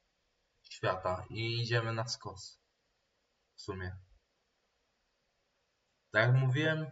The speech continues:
Scrap Mechanic nie jest nieskończony, tak jak tutaj w sumie chciałbym wierzyć. Jest dużo mniejszy niż Minecraft. A w tym momencie zawracam i... a w ogóle zobaczcie, jaka piękna łódź.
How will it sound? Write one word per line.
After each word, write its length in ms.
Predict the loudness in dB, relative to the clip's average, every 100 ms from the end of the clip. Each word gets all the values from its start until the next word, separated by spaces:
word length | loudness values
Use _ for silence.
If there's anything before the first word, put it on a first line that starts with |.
| -12
Scrap 320 | -4 -4 0
Mechanic 380 | 4 6 6 4
nie 80 | 2
jest 500 | 2 0 -10 -8 0
nieskończony, 720 | 0 2 -2 -2 -2 -2 -2
tak 140 | -4 -4
jak 140 | -4
tutaj 320 | -6 -4 -4 -4 -12 -20 -20 _ _ _
w 120 | -16 -4
sumie 340 | 0 0 0
chciałbym 540 | 0 4 4 4 2 2
wierzyć. 500 | 2 0 -4 -10 -16 -16 -20 -20 -20 _ -12
Jest 320 | -10 -10 -6
dużo 320 | -2 4 8
mniejszy 420 | 8 8 6 0 -2
niż 500 | 0 -2 -6 -12 -20 -20 -20 _ _ _ _ _
Minecraft. 760 | 0 2 2 2 2 0 -4 _ _ _ _ _ _ _ -20 _ _ _ _ _ _ _ _
A 260 | -2 0 0
w 120 | 2
tym 140 | 4
momencie 600 | 6 6 6 6 2 0
zawracam 680 | 0 0 4 2 4 0 0
i... 380 | -6 -6 -8 -10 _ _ _ -20 _ _ -20 _ _ -10
a 100 | -4
w 80 |
ogóle 200 | -2 0
zobaczcie, 300 | 0 -2 0
jaka 220 | 0 0 -2 -4 -10 -8
piękna 300 | -6 0 2
łódź. 380 | 2 0 -8